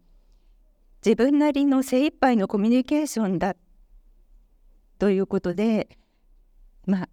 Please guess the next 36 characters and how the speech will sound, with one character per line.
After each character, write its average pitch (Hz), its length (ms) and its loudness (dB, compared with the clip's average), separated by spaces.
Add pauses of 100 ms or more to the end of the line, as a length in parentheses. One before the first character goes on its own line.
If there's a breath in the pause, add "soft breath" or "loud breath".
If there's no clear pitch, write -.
手 226 100 2
が 190 100 4
出 202 120 0
て - 80 -8
し - 120 -2
ま 151 120 -2
っ 147 40 -6
た、 - 260 -4 (120)
興 226 160 2
味 170 160 0
を 160 40 -2
引 165 140 -6
く 170 100 -4
た 165 120 -4
め 170 140 -2
に 165 100 0
っ - 20 -10
て - 180 -8
い 160 40 -2
う 151 40 -6
こ 160 100 -2
と 156 120 -2
が 151 100 0
あ 180 40 0
っ 190 40 -4
た 175 140 -2
の 156 80 0
か 147 100 -6
も 156 100 0
し 151 120 -10
れ 147 80 -4
ま 160 140 -4
せ 170 160 -6
ん 170 60 -6
け 156 120 -6
ど、 156 200 -6